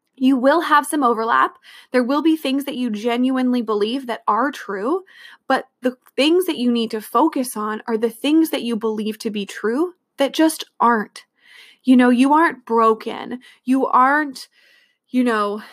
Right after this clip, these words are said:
not worthy. You aren't lovable. You aren't, um, not an asset to society just because you've believed that you are because of these things.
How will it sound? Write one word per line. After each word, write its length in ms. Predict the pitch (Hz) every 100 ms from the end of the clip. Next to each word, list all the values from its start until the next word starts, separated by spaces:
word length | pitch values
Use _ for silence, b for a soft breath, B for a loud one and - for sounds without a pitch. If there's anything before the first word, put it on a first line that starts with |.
| B
not 360 | 247 262 247
worthy. 500 | 226 226 233 240 214
You 480 | 202 180 196 233 233
aren't 320 | - 269 294
lovable. 680 | 240 226 233 240 220 208 143
You 240 | 214 240 -
aren't, 480 | 269 302 320 254 - B B B
um, 480 | 226 220 214 208 208
not 240 | 233 233 247
an 120 | 254 -
asset 520 | 220 262 - 214 -
to 100 | 208
society 800 | - 208 - 214 233 220 196 202 B B B
just 420 | 262 277 269 -
because 560 | 254 247 - 226 226 226
you've 240 | 220 196
believed 640 | 208 214 214 220 254 226 202
that 160 | 214
you 220 | 214 202
are 240 | - 208 196
because 460 | 208 - 214 196
of 180 | 202 202
these 260 | 202 190 -
things. 500 | 196 147 - 208